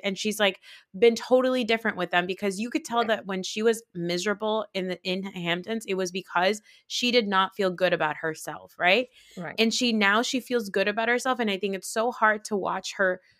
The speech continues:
Speaker 1: like, feel good about herself and present herself in the best way that she can and still
Speaker 2: Right.
Speaker 1: feel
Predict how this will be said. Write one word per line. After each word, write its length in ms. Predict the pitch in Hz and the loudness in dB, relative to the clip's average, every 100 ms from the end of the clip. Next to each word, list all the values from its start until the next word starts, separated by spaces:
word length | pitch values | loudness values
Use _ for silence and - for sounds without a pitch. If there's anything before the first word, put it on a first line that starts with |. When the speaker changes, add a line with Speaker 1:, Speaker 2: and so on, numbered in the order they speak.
| _ _ _ - | _ _ _ 0
Speaker 1:
like, 200 | 214 208 | 2 2
feel 420 | - - 311 349 | -4 4 8 8
good 180 | 262 233 | 6 4
about 240 | 180 170 165 | 4 0 -4
herself 420 | 180 - - - | -8 -6 -8 -8
and 180 | - 180 | -10 -6
present 400 | 202 196 226 269 | -2 0 2 2
herself 400 | 254 247 220 202 | 0 -2 0 -2
in 80 | 196 | -4
the 60 | 180 | 0
best 340 | 196 208 - | 2 2 0
way 120 | 214 | -2
that 180 | 196 185 | -2 -4
she 160 | - 190 | -8 -10
can 360 | - 185 160 | -2 0 0
and 200 | - 185 | -4 -6
still 420 | - - 247 262 | -6 -2 2 2
Speaker 2:
Right. 180 | 196 170 | 0 -2
Speaker 1:
feel 320 | 208 180 160 | 2 2 2